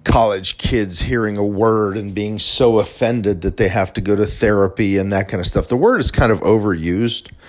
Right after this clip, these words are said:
But when we talk about triggers, probably the best example that I can use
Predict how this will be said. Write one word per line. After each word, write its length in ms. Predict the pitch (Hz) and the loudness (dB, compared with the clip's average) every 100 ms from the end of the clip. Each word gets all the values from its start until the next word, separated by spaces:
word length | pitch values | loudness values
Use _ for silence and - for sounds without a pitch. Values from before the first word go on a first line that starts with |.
| - - - - | -18 -14 -16 -2
But 100 | 151 | 0
when 180 | 143 143 | 2 2
we 120 | 139 | 0
talk 320 | 127 202 233 220 | 2 2 2 2
about 320 | 151 120 - | 2 2 0
triggers, 520 | - 143 95 92 - - - _ | -2 -2 0 -4 -6 -14 -20 _
probably 540 | - 220 269 139 123 | 0 2 0 0 2
the 100 | 104 | 2
best 460 | 92 85 117 135 - | -2 0 2 2 0
example 640 | 107 90 101 101 107 101 90 | -6 -4 0 0 -2 -4 -2
that 160 | 87 | 0
I 140 | 90 90 | 0 0
can 240 | - 95 | -4 -4
use 540 | 165 226 101 104 - | 0 2 2 0 0